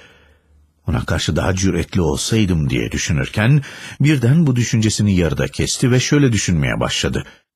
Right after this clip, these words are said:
"Ama cüretli olsaydım son derece güzel, buna karşılık kedi kadar yırtıcı, duyguları yontulmamış, can sıkıcı, taşınması güç, aptal bir sevgiliyi de başıma bela olarak alırdım."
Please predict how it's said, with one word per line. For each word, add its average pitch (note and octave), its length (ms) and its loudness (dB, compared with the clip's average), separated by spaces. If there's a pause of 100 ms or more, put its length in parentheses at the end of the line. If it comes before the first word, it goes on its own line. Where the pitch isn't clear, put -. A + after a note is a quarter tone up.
(200)
"Ama A2 220 0
cüretli F#2 420 0
olsaydım B2+ 560 2
son D#3+ 240 2
derece C#3 260 2
güzel, G#2+ 500 0 (360)
buna A2+ 200 2
karşılık A#2 460 0
kedi A#2 260 0
kadar A2 280 2
yırtıcı, G2+ 640 0
duyguları G#2+ 440 4
yontulmamış, G#2 840 2 (320)
can G#2+ 200 2
sıkıcı, G#2+ 560 0
taşınması A2 580 0
güç, A#2 400 0 (260)
aptal C#3 480 -2
bir A#2 120 2
sevgiliyi A2 560 2
de C3+ 120 0
başıma C3+ 380 0
bela D3 280 2
olarak G#2+ 460 0
alırdım." D2+ 640 -4